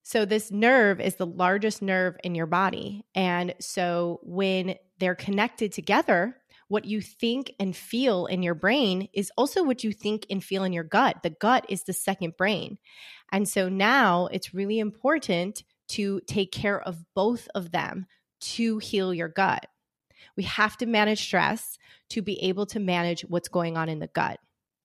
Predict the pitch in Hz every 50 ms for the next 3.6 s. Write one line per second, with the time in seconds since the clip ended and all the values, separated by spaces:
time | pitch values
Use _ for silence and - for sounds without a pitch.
0 | _ _ - 202 202 202 233 254 269 254 240 226 208 185 202 208 247 269 262 233
1 | 220 - - - - _ _ _ _ _ 180 190 196 202 196 208 196 180 - -
2 | - - 190 175 202 240 - - - - - - _ _ _ _ _ _ _ 185
3 | 202 214 214 190 196 208 226 240 254 262 262 240